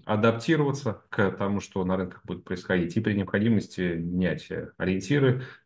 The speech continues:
И, друзья, конечно же, вам подсказывать, э, если в этом будет необходимость, э, что нужно перестроить, изменить и так далее.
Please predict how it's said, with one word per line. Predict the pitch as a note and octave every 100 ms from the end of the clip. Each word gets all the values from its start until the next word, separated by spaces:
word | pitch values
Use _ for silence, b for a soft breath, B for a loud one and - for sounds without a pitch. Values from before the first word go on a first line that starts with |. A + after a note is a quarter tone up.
| _ _ -
И, | -
друзья, | F2+ F2+ D#2
конечно | D#2+ G2 G#2 F#2
же, | E2
вам | F2 F2+
подсказывать, | F2 - G2+ F2+ E2 D#2 -
э, | E2 D#2 D#2 -
если | E2 - - D#2 D2+ -
в | E2 D#2+
этом | F2 E2
будет | E2+ E2+
необходимость, | E2+ - F2+ G#2 G#2 F2+ -
э, | E2
что | D#2 -
нужно | F2+ E2+ D#2+
перестроить, | - F#2 F2+ - C3+ B2+ - - _
изменить | F2 E2+ F#2 -
и |
так | F#2+ F2+
далее. | E2 - -